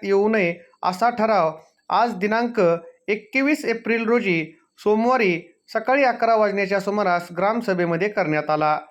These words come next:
अशा आशयाचे निवेदन ग्रामपंचायतीने जिल्हाधिकाऱ्यांना दिले आहे. सोलापूर जिल्ह्यामध्ये अनेक गावात अशा स्वरूपाचा प्रकल्प उभा राहत आहेत. दरम्यान,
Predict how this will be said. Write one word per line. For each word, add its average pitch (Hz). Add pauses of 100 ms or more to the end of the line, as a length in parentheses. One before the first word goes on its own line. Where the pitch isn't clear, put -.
(260)
अशा 160
आशयाचे 190
निवेदन 208 (380)
ग्रामपंचायतीने 202
जिल्हाधिकाऱ्यांना 160
दिले 156
आहे. 156 (360)
सोलापूर 165
जिल्ह्यामध्ये 170
अनेक 185
गावात 202
अशा 220
स्वरूपाचा 220
प्रकल्प 220
उभा 208
राहत 180
आहेत. 156 (480)
दरम्यान, 170